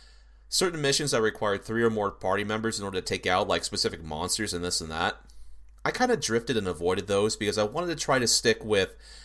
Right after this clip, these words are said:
specific parts that gave me a lot of net E X P. So what I ended up doing was discovering that if I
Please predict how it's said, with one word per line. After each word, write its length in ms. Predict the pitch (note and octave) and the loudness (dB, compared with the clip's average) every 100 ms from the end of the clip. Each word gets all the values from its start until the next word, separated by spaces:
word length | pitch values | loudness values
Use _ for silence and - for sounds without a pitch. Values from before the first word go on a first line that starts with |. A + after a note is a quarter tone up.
| - - | -16 -8
specific 540 | - B2+ F3 C3 - | -2 0 2 0 -4
parts 380 | - G2 G2 - | 0 2 2 2
that 240 | F#2 E2+ | 2 2
gave 200 | F#2+ G2+ | 0 0
me 100 | G2+ | 0
a 80 | G2 | 0
lot 260 | F#2 F2+ F#2 | 2 2 4
of 380 | F2+ F2 - - | 2 0 -4 -12
net 400 | F2+ F2 F2 - | -6 -2 -2 -2
E 120 | F#2+ | -2
X 160 | F2 - | -2 -4
P. 360 | - C3+ D2 - - - | -4 -4 -4 -8 -16 -4
So 260 | - A2+ | 0 2
what 220 | G2 G#2 G2 | 2 2 2
I 100 | F2+ | 4
ended 220 | A#2 A2+ | 2 0
up 160 | F2 | 0
doing 400 | - E3+ F#3 D3 | 0 2 2 2
was 160 | A#2+ G#2 | 2 2
discovering 640 | A2 - E3+ D3 A#2+ A2+ | 2 4 2 4 2 2
that 240 | G#2+ F2+ F2 | 2 0 2
if 100 | G2+ | 4
I 300 | F#2 E2+ | 4 4